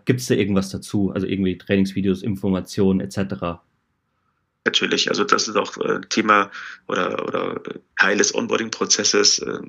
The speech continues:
Speaker 2: sind wir vorher zu wenig drauf eingegangen. Natürlich finden auch Schulungen statt. Ähm, das heißt, wir, äh, erläutern den, den, äh,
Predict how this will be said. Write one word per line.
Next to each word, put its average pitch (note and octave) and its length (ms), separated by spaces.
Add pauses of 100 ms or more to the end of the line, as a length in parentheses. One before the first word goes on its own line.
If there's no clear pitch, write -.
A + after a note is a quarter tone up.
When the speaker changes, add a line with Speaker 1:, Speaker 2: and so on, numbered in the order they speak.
(100)
Speaker 2:
sind - 160
wir - 80
vorher - 340
zu - 120
wenig G#2+ 100
drauf G2 220
eingegangen. G2 440
Natürlich G2 420
finden - 260
auch F#2+ 120
Schulungen B2+ 300
statt. B2+ 340 (460)
Ähm, G2 260
das - 140
heißt, - 240
wir, F#2+ 420
äh, - 140 (720)
erläutern A2 420
den, G#2 360
den, G2 240
äh, F#2 440